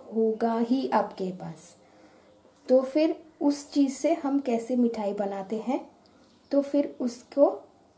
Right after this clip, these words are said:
आप अभी देख लीजिए। तो फिर आप, अगर आपके घर में बच्चे हैं या फिर आपको भी थोड़ा सा मिठाई खाने का मन किया, तो फिर आप बना सकते हैं बहुत ही ईजीली, बहुत ही बेसिक कुछ इंग्रेडिएंट्स के साथ।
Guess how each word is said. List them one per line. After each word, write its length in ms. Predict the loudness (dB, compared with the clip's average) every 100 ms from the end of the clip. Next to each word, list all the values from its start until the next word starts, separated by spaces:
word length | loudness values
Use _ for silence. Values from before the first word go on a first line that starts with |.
| _ _ _ _ -4
आप 320 | -2 -2 -8 _ _
अभी 200 | -4 -2
देख 340 | 2 2 2 -4
लीजिए। 340 | -12 -14 -18 -20 -20 _ _ _
तो 120 | 0
फिर 200 | 2 2
आप, 340 | 2 2 0 -2
अगर 240 | 2 4 4
आपके 320 | 2 2 0
घर 160 | 2
में 240 | 4 4 4
बच्चे 340 | 2 2 0
हैं 300 | 0 0 -2
या 140 | -2 0
फिर 220 | 0 0
आपको 380 | 0 -2 0 0
भी 120 | 2
थोड़ा 320 | 0 0 0
सा 140 | 2 2
मिठाई 320 | 2 2 -4
खाने 220 | -6 -6
का 140 | -4 -2
मन 280 | 0 -2 -6
किया, 260 | -6 -6 -6 -12 -20 -20 -20 -20 _ 0
तो 120 | 2
फिर 340 | 2 -2 -2 -6 -20 _ _ _ _ _ _ _ -2
आप 120 | 0
बना 320 | 2 6 6
सकते 320 | 6 0 -4
हैं 280 | -8 -8 -12 _ _ -2
बहुत 240 | 2 2 0
ही 60 |
ईजीली, 420 | 2 2 0 -6 -10 -16 _
बहुत 400 | 4 4 4 2
ही 140 | -2 -2 -10 0
बेसिक 440 | 4 4 4 -6
कुछ 240 | -4 -6 0
इंग्रेडिएंट्स 600 | 0 0 -2 -4 -6 -10
के 140 | -12
साथ। 220 | -12 -12